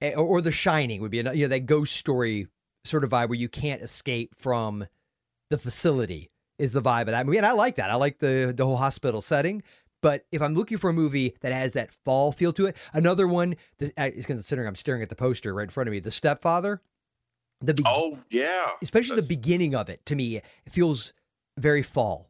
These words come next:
Speaker 1: when he goes out of the house and he's whistling in the, all those beautiful tre-, I think it's in Washington State, and just all those beautiful tree-, oh, man, I love that. And then The Frighteners. You remember The Frighteners with Michael J. Fox?
Speaker 2: I definitely remember that
Speaker 1: I
Speaker 2: movie.
Speaker 1: love that. Uh, that, that is probably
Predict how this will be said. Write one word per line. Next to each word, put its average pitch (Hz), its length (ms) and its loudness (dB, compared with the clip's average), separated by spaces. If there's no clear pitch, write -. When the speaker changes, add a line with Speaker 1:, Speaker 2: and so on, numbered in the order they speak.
Speaker 1:
when 123 200 -4
he 135 120 -2
goes 131 240 2
out 131 100 0
of 131 60 -4
the 120 60 2
house 117 460 0
and 120 80 -6
he's 104 140 -6
whistling 117 480 -4
in 104 120 -4
the, 101 120 -4
all 127 200 2
those 123 220 2
beautiful 123 480 0
tre-, - 160 -4
I 123 60 -2
think 165 120 -2
it's 117 120 -8
in 101 80 -6
Washington 98 500 -6
State, 101 400 -8
and 104 100 -10
just 107 140 -8
all 117 80 0
those 110 140 -4
beautiful 120 360 -4
tree-, 120 440 -6
oh, 98 260 -4
man, 92 320 -10
I 85 40 -16
love 101 180 -6
that. 80 240 -12
And 131 160 -4
then 127 380 0
The 139 60 -4
Frighteners. 160 600 0
You - 120 -20
remember 139 140 0
The 127 100 0
Frighteners 135 320 0
with 127 100 0
Michael 123 200 0
J. 127 140 0
Fox? 131 440 -2
Speaker 2:
I 78 200 0
definitely 80 440 -2
remember 73 300 -2
that 71 120 -2
Speaker 1:
I 110 80 0
Speaker 2:
movie. 73 120 0
Speaker 1:
love 107 120 -2
that. 107 140 -6
Uh, 143 80 0
that, 160 360 0
that 190 360 0
is 151 120 -2
probably 151 880 0